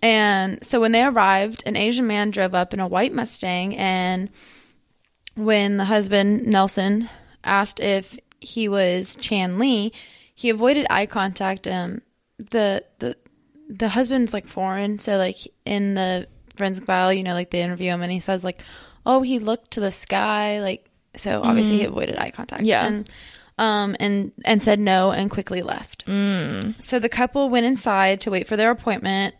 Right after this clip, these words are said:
Speaker 1: and shortly after being there, they saw Sarah arrive at work. When they realized that their appointment wasn't gonna show, they decided to leave.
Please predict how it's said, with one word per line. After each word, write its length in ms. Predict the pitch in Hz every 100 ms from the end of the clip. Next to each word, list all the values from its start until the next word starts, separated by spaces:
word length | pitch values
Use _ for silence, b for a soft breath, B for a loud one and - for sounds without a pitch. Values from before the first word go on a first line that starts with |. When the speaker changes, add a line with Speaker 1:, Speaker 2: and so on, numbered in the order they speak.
| -
Speaker 1:
and 360 | 196 185 185 190
shortly 280 | 214 247
after 420 | 226 220 233 220 220 B B B B
being 240 | 233 302 285
there, 160 | 233
they 120 | 220 214
saw 540 | 226 208 208 202 196 -
Sarah 480 | - 226 202 202 196
arrive 300 | 196 180 185
at 200 | - -
work. 360 | - 101 - - _ _ _ -
When 160 | 214 208
they 200 | 190 196
realized 340 | 208 214 220
that 80 | 226
their 120 | 190 185
appointment 480 | - 202 214 208
wasn't 480 | 190 190 190 196 -
gonna 180 | 190 185
show, 420 | 180 185 185 226 - B B B
they 100 | 214
decided 380 | 202 202 196 214
to 120 | 254
leave. 460 | 226 208 196 196 190